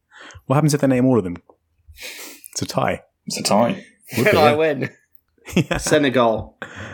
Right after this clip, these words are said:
Speaker 1: Correct. You guys doing well. I'm impressed.
Speaker 3: The hosts, Qatar.
Speaker 1: <laughs> Qatar are at the Qatar World Cup. Very good.
Speaker 3: <laughs>
Speaker 1: Back to you, Dave.
Speaker 3: It's getting hard.
Speaker 4: Portugal.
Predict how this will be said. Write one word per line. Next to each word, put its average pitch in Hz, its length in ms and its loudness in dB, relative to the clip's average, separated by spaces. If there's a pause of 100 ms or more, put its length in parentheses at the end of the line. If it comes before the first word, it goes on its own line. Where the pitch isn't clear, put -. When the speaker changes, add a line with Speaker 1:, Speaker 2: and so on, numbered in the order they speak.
(580)
Speaker 1:
Correct. - 920 -2 (2000)
You 101 100 0
guys 107 100 2
doing 104 220 2
well. 117 240 0
I'm 98 60 -6
impressed. 113 320 -4
Speaker 3:
The 131 120 2
hosts, 139 680 -4
Qatar. 151 580 -4
Speaker 1:
<laughs> 131 80 -8
Qatar - 420 0 (100)
are 131 320 -2
at 113 80 -6
the 147 60 -2
Qatar 135 320 4
World 135 180 4
Cup. 165 380 0
Very 139 200 4
good. 185 200 4 (300)
Speaker 3:
<laughs> - 160 -8 (1400)
Speaker 1:
Back - 140 -6
to - 100 -2
you, 160 60 4
Dave. 165 260 2 (300)
Speaker 3:
It's - 160 -20
getting - 240 -2
hard. 101 320 -14 (1500)
Speaker 4:
Portugal. 135 600 -4